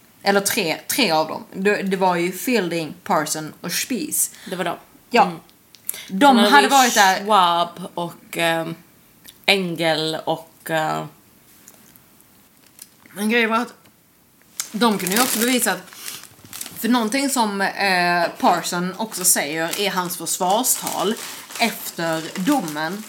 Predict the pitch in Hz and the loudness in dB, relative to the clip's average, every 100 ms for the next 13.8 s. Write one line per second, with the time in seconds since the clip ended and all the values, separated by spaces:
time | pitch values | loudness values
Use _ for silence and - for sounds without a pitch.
0 | - 202 220 220 226 196 202 214 196 233 | 0 2 2 2 -2 -2 2 2 2 4
1 | 190 165 151 - - - _ _ - - | 4 4 -2 -12 -20 -20 _ _ -20 -18
2 | - _ 233 277 294 - - 151 262 294 | -18 _ -2 0 0 -4 -8 -8 0 2
3 | 277 269 269 - - 214 302 302 311 208 | 2 0 -6 -8 -16 -2 2 4 4 0
4 | 147 - - - - - _ _ _ _ | -8 -12 -20 -20 -20 -20 _ _ _ _
5 | _ - 240 277 320 269 208 185 - - | _ 0 6 6 6 6 4 2 -12 -18
6 | - 220 269 277 208 165 220 269 302 349 | -4 4 6 6 4 2 4 6 6 4
7 | 285 170 160 - - - - - - 285 | 2 0 -8 -8 -8 -8 -4 0 2 2
8 | 262 269 277 196 180 175 - - - - | 2 4 2 0 -6 -12 -14 -8 -8 -8
9 | - - - - - 175 247 254 240 262 | -12 -14 -14 -14 -10 -2 2 4 4 4
10 | 220 180 170 - - - - - - - | 2 -4 -4 -6 -6 -14 -20 -20 -20 -12
11 | - - - - 185 233 208 202 196 202 | -12 -10 -6 -4 6 6 6 2 -2 -2
12 | 226 190 185 185 - 294 190 - - 214 | 0 0 -2 -8 -4 0 0 -2 -8 -12
13 | - - - - - 196 175 | -12 -14 -14 -20 -6 -4 -4